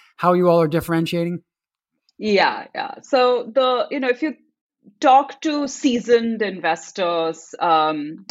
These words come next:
Speaker 2: in the venture ecosystem, traditionally people have said, "Look, um, getting to product market fit is the founder's problem." Like, that's what they do.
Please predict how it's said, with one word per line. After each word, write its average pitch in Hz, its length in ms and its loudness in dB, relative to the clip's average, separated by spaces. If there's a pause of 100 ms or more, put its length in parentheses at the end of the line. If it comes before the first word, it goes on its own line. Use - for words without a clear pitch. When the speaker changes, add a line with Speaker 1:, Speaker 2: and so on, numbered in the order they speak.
(120)
Speaker 2:
in 175 240 2
the 175 120 6
venture 165 380 2 (140)
ecosystem, 165 720 0
traditionally 185 800 -4
people 170 340 0
have 156 180 0
said, 151 340 -4
"Look, 185 240 4 (1000)
um, 165 460 2 (720)
getting 277 420 2
to 311 100 -2
product 233 460 0
market 226 420 -4
fit 190 400 -4
is 208 160 -6
the 190 140 -4
founder's 175 520 -2
problem." - 580 -8
Like, 170 260 -2
that's 202 300 4
what 180 220 2
they 165 160 -4
do. 113 200 -12